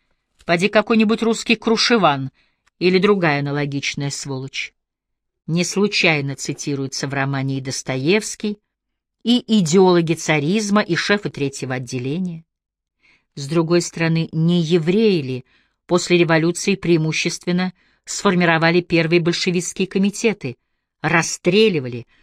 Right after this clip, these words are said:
проводили коллективизацию, сшибали кресты и колокола с церквей? Сталин, мы помним, со вкусом вещал: «Антисемитизм,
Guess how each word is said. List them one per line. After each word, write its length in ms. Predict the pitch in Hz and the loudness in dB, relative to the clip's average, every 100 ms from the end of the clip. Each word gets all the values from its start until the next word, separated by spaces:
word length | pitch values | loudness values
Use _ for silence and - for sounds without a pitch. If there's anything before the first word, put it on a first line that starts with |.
| _ _ | _ _
проводили 460 | 175 175 165 190 185 | 2 2 4 2 2
коллективизацию, 1000 | 202 190 - 190 175 214 - - 151 139 | 2 0 0 -2 0 -2 -4 -6 -6 -2
сшибали 480 | - 185 170 180 | 0 2 2 2
кресты 480 | 175 180 190 - 208 | 2 0 -2 -2 -2
и 160 | 202 185 | -2 -4
колокола 560 | - 190 180 180 185 | -2 -2 0 0 2
с 80 | 185 | -2
церквей? 720 | - - 196 - 208 185 - _ _ _ _ _ _ _ _ | -4 -6 -4 0 2 0 -2 _ _ _ _ _ _ _ _
Сталин, 800 | - - - 190 180 180 180 170 - _ _ _ | -14 -14 -2 2 2 2 2 0 -6 _ _ _
мы 180 | 165 170 | -4 -4
помним, 600 | - 170 165 165 165 160 _ _ _ _ _ _ | 0 0 2 2 0 -2 _ _ _ _ _ _
со 240 | - 180 | -2 -2
вкусом 480 | 160 - 156 - 165 | -2 -4 -8 -4 -2
вещал: 560 | 160 160 - 139 120 120 _ _ _ _ _ _ _ - | -2 -2 -2 -4 -6 -10 _ _ _ _ _ _ _ 0
«Антисемитизм, 1300 | 196 214 208 208 202 202 202 190 - 214 214 269 | 2 4 2 -2 -2 0 0 0 0 -2 0 -4